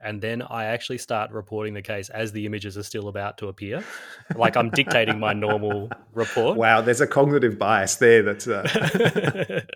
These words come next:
Speaker 2: confirmation
Speaker 1: I'm like,
Speaker 2: bias, maybe?
Speaker 1: Yeah,
Speaker 2: <laughs>
Speaker 1: exactly. It is. There's definitely a bias there. But, uh, it ge-, it gets me through those kind of cases.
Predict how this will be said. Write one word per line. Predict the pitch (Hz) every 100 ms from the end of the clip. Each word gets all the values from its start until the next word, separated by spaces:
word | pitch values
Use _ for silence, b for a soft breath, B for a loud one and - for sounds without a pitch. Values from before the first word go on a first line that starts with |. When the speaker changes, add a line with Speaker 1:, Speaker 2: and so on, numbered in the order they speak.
| - _ - - B 233 B
Speaker 2:
confirmation | 143 131 143 120 120 - 131
Speaker 1:
I'm |
like, | 113 127
Speaker 2:
bias, | 135 -
maybe? | 135 151
Speaker 1:
Yeah, | 123 117 - 190
Speaker 2:
<laughs> |
Speaker 1:
exactly. | 165 110 120 120 - 101 92
It | 107 107
is. | 107
There's | 104 107
definitely | 101 113 - 113 104
a |
bias | 98 101 101 104
there. | - 110 110 _ -
But, | 110 -
uh, | 110 107
it | 110
ge-, | 135 123
it | 143
gets | 123 127 127
me | 120
through | - 123 117
those | 113 110
kind | 120 107
of | 101
cases. | 101 110 - 113 -